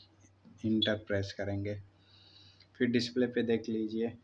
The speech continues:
नंबर वन पे डिसेबल डिवाइस, इनेबल डिवाइस, डिसेबल, इनेबल आउटपुट,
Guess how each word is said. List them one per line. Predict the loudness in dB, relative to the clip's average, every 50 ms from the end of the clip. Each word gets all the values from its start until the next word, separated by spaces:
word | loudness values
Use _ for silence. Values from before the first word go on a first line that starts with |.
| _ _
नंबर | -4 -4 -2 -2 0 0
वन | 0 0 0 -2
पे | -2 -2 -2
डिसेबल | -2 0 -2 -2 -2 -2 -2 -2 -2 -2 -2
डिवाइस, | 0 0 0 0 0 0 0 0 -2 -6 -12 -14 -8 -6
इनेबल | -4 -2 -2 -2 -2 -2 -2 -2 0
डिवाइस, | 0 0 2 2 0 0 0 -2 -4 -8 -14 -18 _ _ _
डिसेबल, | -8 -6 -6 -6 -6 -6 -6 -4 -4 -4 -4
इनेबल | -4 -4 -4 -4 -2 -2 -4 -4 -4 -4
आउटपुट, | -2 -2 -4 -4 -6 -8 -8 _ -4 -4 -4 -6